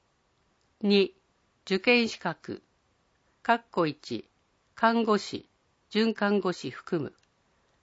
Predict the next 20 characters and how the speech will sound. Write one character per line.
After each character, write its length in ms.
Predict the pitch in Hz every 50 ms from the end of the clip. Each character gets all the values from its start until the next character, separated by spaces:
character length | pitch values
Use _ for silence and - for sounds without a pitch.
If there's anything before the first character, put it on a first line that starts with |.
| _ _ _ _
昭 340 | - - - 233 240 240 240
和 160 | 233 226 220
四 260 | 220 220 226 233 220 202
十 180 | - 180 156 143
五 140 | 147 147 151
年 240 | 156 147 - - - -
四 180 | - - - 202
月 300 | 233 247 240 - 240 226
二 180 | - - -
日 140 | - - 208
以 140 | 208 220 214
降 260 | - - 202 185 170
に 160 | 160 156 -
生 160 | - 165 165 175
ま 140 | 202 214
れ 120 | 208 214 202
た 120 | - 196
も 140 | 190 180 170
の 140 | 170 165 156
で、 200 | 135 127 139